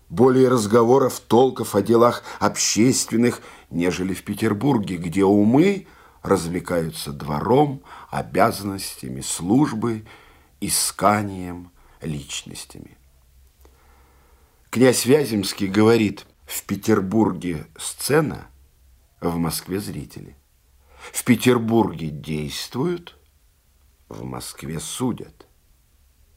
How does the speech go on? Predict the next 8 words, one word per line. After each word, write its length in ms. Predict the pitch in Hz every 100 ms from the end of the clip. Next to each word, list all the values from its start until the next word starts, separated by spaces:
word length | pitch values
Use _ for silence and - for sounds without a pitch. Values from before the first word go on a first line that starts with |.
| _ _ _ _
И 80 | 95
какие 340 | 95 82 104
большие 560 | 92 95 87 - 101 95
актеры, 640 | 85 - 120 131 92 73 - _ _ _ _ _ _
обломки 540 | 85 85 101 95 82 82
славного 580 | - 95 92 90 90
царствования 600 | 85 92 85 - 90 87 87
Екатерины, 760 | 82 82 92 104 95 85